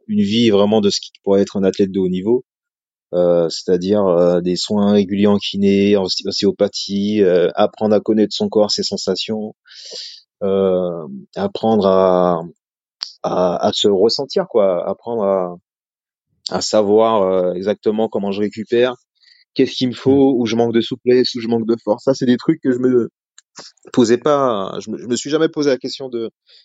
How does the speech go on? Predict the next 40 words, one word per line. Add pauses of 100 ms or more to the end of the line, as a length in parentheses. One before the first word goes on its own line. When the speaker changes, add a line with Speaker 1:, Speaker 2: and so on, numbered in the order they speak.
(680)
Speaker 1:
sur,
Speaker 2:
Ouais.
Speaker 1:
enfin,
je
me
suis
jamais,
je
suis
jamais
allé
sur
ces,
sur
ces
terrains-là,
quoi.
Je, (760)
j'écoutais
juste
l'entraîneur. (840)
Euh,
derrière,
euh,
bon,
euh, (420)
en
parallèle,
je
faisais
quand
même
des
formations
en,
euh, (840)
en
préparation
physique,
euh,